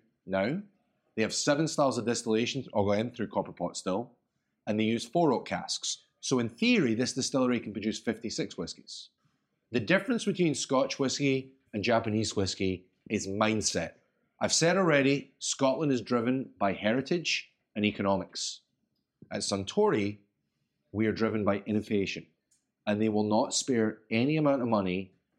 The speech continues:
to pursue perfection. We don't ever believe we will find perfection, but we are pursuing perfection by making every single ingredient in this blend the best it can be. The role of this whiskey, from a volume point of view,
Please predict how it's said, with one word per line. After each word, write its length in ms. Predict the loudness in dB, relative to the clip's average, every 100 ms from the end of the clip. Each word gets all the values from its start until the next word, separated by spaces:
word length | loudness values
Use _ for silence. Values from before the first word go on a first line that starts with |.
| -10
to 80 | -6
pursue 480 | -4 -2 0 0 0
perfection. 580 | -4 -2 -2 -2 -4
We 80 | -2
don't 240 | 0 -2 -2
ever 160 | -2 0
believe 300 | 2 2 2
we 60 |
will 140 | 0 0
find 300 | 0 0 0
perfection, 480 | 0 2 2 -2 -4
but 100 | -2
we 120 | 0
are 80 | 0
pursuing 760 | -4 -8 -2 0 0 0 -4 -10
perfection 640 | -2 0 0 -2 -4 -4 _ _ _
by 120 | 0
making 360 | 0 0 -4 -4
every 240 | -2 0 0
single 280 | 0 0
ingredient 400 | 0 2 0 0
in 60 | 0
this 140 | -2
blend 420 | -2 0 0 -2 -6 _ _
the 60 | -4
best 300 | -2 -2 -4
it 80 | -8
can 160 | -4
be. 260 | -2 -2 -6 _ _ _ _ _ _ _ -6
The 180 | -2
role 320 | 0 2 4 4
of 80 |
this 240 | 2 0 0
whiskey, 640 | -2 -2 0 0 -2 -6 _ _
from 80 | -8
a 80 | -4
volume 400 | 0 0 0 -2
point 200 | -4 -4
of 60 | 0
view, 380 | 2 2 0